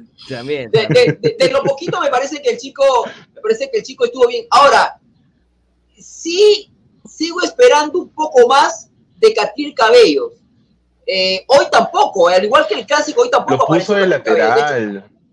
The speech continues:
Speaker 2: de hecho, fue cambiado,
Speaker 3: Lo puso de
Speaker 2: ¿no?
Speaker 3: lateral, sí. O sea.
Speaker 1: Es que ahí creo que, o sea, mira, dice, Clay dice, "Toño dijo que la línea de cuatro es sólida, que haga cargo de la pachotada que dijo". Señor, cuando el gol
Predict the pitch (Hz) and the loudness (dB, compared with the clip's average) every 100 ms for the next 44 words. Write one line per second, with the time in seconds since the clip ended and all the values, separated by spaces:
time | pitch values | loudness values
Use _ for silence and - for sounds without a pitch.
0 | _ - 539 - - 294 247 233 330 - | _ -2 0 0 -2 0 0 0 0 0
1 | 165 - - - - - - 104 - 117 | 0 -2 -6 -10 -14 -14 -14 -16 -14 -12
2 | 123 123 104 _ _ _ _ _ _ - | -10 -10 -12 _ _ _ _ _ _ -20
3 | - 123 - _ _ _ _ _ - 135 | -18 -18 -20 _ _ _ _ _ -16 -14
4 | 135 165 185 233 214 220 220 185 160 139 | -8 -8 -8 -10 -10 -10 -10 -12 -10 -8
5 | 120 113 - 131 127 104 _ _ _ _ | -10 -14 -12 -10 -10 -14 _ _ _ _
6 | - 151 139 131 147 143 135 - 160 165 | -14 -10 -8 -8 -10 -12 -12 -8 -8 -8
7 | 147 165 185 196 175 147 165 160 170 170 | -14 -18 -16 -14 -12 -12 -12 -12 -12 -14
8 | 151 175 175 175 175 147 151 143 151 160 | -12 -10 -10 -12 -10 -12 -12 -12 -12 -10
9 | 165 147 120 117 107 139 151 147 120 139 | -10 -12 -18 -18 -14 -12 -12 -14 -16 -14
10 | 139 101 - _ _ _ 151 190 247 175 | -16 -20 -20 _ _ _ -10 -6 -6 -8
11 | - _ - _ _ _ _ - 160 165 | -10 _ -20 _ _ _ _ -8 -8 -6
12 | 160 - 147 160 202 240 285 349 | -8 -8 -10 -8 -6 -6 -8 -12